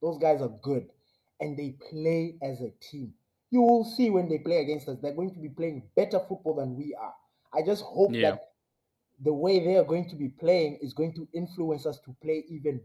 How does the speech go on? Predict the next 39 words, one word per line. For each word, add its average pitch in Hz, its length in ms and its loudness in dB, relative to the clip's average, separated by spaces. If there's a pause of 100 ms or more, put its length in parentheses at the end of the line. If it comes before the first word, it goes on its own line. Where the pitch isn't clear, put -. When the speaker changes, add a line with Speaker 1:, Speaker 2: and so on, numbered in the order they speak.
Speaker 1:
better. - 300 -4 (120)
Because 139 360 -8
you 147 120 -16
know 170 100 -4
what? 185 100 0
Speaker 2:
Yeah. 98 300 0 (320)
Speaker 1:
We 135 240 -12
are 117 120 -14
Manchester 120 500 -20
United. 107 640 -16 (520)
Like, 135 200 -6
that's 190 240 2
what 175 220 2
I'm 147 180 -2
hoping. 139 420 -6 (600)
But 131 260 -4 (300)
the 127 80 -6
way 220 140 -2
I 202 60 2
know 190 200 -2
my 143 160 -6
boys, 117 440 -6 (420)
the 127 100 -8
way 214 200 2
I 208 40 0
know 190 220 0
my 127 200 -8
boys, 107 400 -4 (720)
once 214 320 -4 (100)
these 196 220 -10
guys 156 320 2
get 143 180 -4
overrun 120 560 -2
and 110 160 -12
things 120 220 -8
are 107 80 -10
not 107 220 -10
working 104 420 -16
out, 85 220 -20